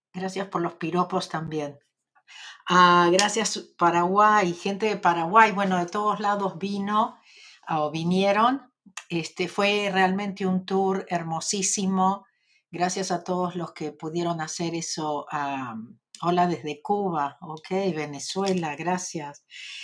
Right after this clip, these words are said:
Este, mm, gracias, gracias, suelto y confío sin expectativas, Patricia, muy bien,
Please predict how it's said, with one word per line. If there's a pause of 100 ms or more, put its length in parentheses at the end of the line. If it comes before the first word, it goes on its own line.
(260)
Este,
mm, (240)
gracias,
gracias,
suelto
y
confío
sin
expectativas,
Patricia,
muy
bien,